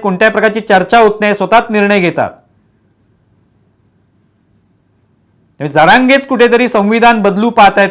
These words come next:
का, सगळ्या घटनेची पायमल्ली करू पाहतायत का, नियमांचं, कायद्याचं उल्लंघन पर-, करू पाहतायत का, असं जर वाटत असेल तर काही चूक नाहीये त्यात.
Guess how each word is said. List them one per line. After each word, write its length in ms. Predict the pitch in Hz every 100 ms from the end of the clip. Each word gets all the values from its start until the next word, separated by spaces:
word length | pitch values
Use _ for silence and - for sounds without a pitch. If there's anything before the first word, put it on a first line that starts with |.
| 196
का, 140 | 208
सगळ्या 340 | 208 185 202 202
घटनेची 480 | 175 175 214 220
पायमल्ली 520 | 214 190 208 208 208 214
करू 220 | 202 202
पाहतायत 380 | 196 175 185 180
का, 200 | 180 156 - _ _ _ _
नियमांचं, 680 | 143 180 226 208 190 208 208
कायद्याचं 480 | 185 160 170 214 220
उल्लंघन 520 | 190 180 240 233 226
पर-, 160 | 220 208
करू 300 | - 196 202
पाहतायत 360 | 190 170 170 170
का, 180 | 151 117 - _ _ _ _ _ _ _ _ -
असं 260 | 139 240
जर 120 | 285
वाटत 320 | 254 220 226 196
असेल 440 | - 170 147 143
तर 60 | 185
काही 240 | 202 247
चूक 240 | 247 220
नाहीये 260 | 196 165 131
त्यात. 140 | 110